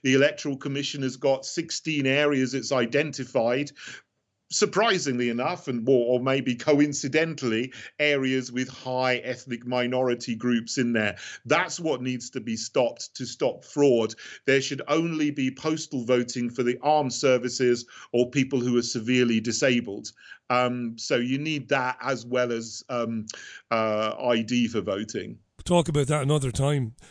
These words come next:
Speaker 2: Listen, thanks. Uh, well, enjoy the meetings and the work you'll be doing over the weekend. I'm sure we'll talk before you're in the Northwest. Thanks again for today, David, and have a great weekend.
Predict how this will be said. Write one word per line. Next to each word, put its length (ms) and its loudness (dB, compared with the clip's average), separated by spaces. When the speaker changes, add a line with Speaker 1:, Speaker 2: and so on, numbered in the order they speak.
Speaker 2:
Listen, 400 2
thanks. 440 2
Uh, 280 2
well, 120 -2
enjoy 380 4
the 320 4
meetings 600 2
and 100 2
the 60 2
work 260 4
you'll 100 0
be 100 2
doing 220 2
over 200 0
the 100 0
weekend. 580 0
I'm 140 0
sure 200 4
we'll 140 4
talk 300 2
before 320 0
you're 100 2
in 80 2
the 80 2
Northwest. 640 2
Thanks 260 2
again 220 2
for 140 -2
today, 240 2
David, 420 2
and 240 0
have 180 4
a 40 2
great 200 2
weekend. 500 2